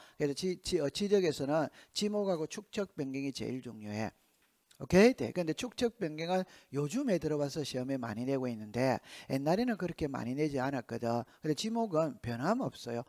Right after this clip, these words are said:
무조건 시험에 출제를 하는 겁니다. 오케이? 네. 우리한테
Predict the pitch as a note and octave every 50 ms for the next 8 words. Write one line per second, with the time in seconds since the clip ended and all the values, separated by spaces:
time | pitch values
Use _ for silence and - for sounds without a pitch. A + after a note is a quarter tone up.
0 | - _ _ - C#3 D3 D3 - A#3+ C#4+ C#4 - _ - B3 A#3 B3+ A#3+ - -
1 | C#3+ B2 B2+ C3 - - D3+ C3 A#2+ - C3 B2 A#2 A#2 A2 A2 A#2 A#2 A#2 A#2+
2 | A#2 A#2 A2+ C3 C#3 C3 - - - _ _ - C3+ - D#3+ F3+ G#3 A#3+ C4+ -
3 | F3 C3 - - - - - D#3+ D#3+ E3 F#3 G3 G#3+ G#3+ - G3 F#3+ F#3+ G3+